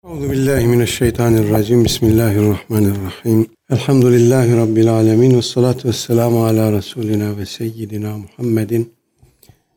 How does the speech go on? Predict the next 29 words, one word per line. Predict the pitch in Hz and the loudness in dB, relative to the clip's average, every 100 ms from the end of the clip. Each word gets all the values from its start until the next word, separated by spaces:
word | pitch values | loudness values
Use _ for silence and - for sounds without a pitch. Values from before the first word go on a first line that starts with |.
| _ 151 | _ -2
ve | |
ala | 143 127 123 113 | 2 2 2 2
alihi | 110 107 123 | 2 2 2
ve | 110 | 0
sahbihi | - 113 - 117 135 | -2 -10 -6 -2 0
ecmain | 113 - 104 117 117 | -2 -2 0 2 2
cümleten | 113 107 107 120 | 2 0 -2 -6
hoş | 107 - - | -6 -6 -12
geldiniz. | 95 101 95 - - _ _ _ | -12 -12 -18 -20 -20 _ _ _
Bugün | 123 127 | -2 2
yeni | 143 139 139 147 | 4 4 4 4
bir | 143 131 - - | 0 -2 -8 -12
konumuz | - 123 120 113 104 | -2 2 4 2 0
var. | 110 151 180 - _ _ _ _ _ _ _ _ _ _ - _ _ _ _ _ _ _ _ _ _ - | 0 0 -2 -10 _ _ _ _ _ _ _ _ _ _ -20 _ _ _ _ _ _ _ _ _ _ -2
Babu | 139 135 143 135 | 0 2 0 -2
tevkiril | 131 131 131 160 143 135 | 0 0 2 2 2 2
ulema | 139 127 120 113 135 147 | 2 4 4 2 2 2
vel | 123 | 0
kibar | - 123 117 117 147 180 | -2 -2 0 0 0 -2
ve | 135 127 | -6 -4
ehlil | 135 107 117 120 | 0 0 2 0
fadl | - 143 156 _ _ _ _ _ _ _ _ _ _ _ | -2 -4 -4 _ _ _ _ _ _ _ _ _ _ _
ve | 131 | -6
takdimihim | 131 135 - 170 156 120 131 131 | -4 -6 -2 0 2 4 4 2
ala | 120 120 | 2 0
gayrihim | 113 113 107 98 117 170 139 | 0 -2 -2 -4 -2 2 2
ve | 120 | 2
ref'i | 135 - 131 | 0 -2 0
mecalisihim | 120 110 123 113 113 - 101 90 165 | 2 2 -2 -4 -4 -8 -12 -6 -4